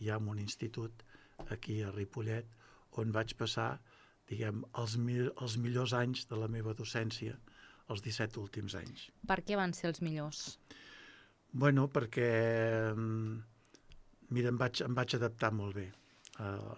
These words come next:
Speaker 1: en, en tot el, en tot el sistema de l'escola. Era un institut que començava nou.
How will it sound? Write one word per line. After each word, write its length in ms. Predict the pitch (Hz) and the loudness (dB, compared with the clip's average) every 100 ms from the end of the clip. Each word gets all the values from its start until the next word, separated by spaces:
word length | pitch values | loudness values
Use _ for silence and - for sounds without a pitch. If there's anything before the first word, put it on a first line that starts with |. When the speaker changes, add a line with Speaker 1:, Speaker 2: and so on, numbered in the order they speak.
| 110 | -6
Speaker 1:
en, 120 | 104 | -4
en 200 | 104 104 | -4 -6
tot 180 | 110 110 | -8 -6
el, 120 | 107 107 110 127 - - - - | -6 -6 -8 -12 -20 -20 -16 -10
en 80 | 101 | -6
tot 200 | 104 113 | -4 -4
el 60 | 101 | -4
sistema 480 | 117 - 107 104 104 | -6 -4 -2 -2 -2
de 120 | 104 | -6
l'escola. 380 | - - 131 117 | -6 -2 0 0
Era 100 | 107 | -2
un 80 | 104 | -4
institut 300 | - 110 - | -4 -6 -6
que 100 | 110 | -4
començava 540 | 107 104 104 107 101 | -4 -4 -4 -4 -4
nou. 300 | 117 135 123 | -2 -2 -4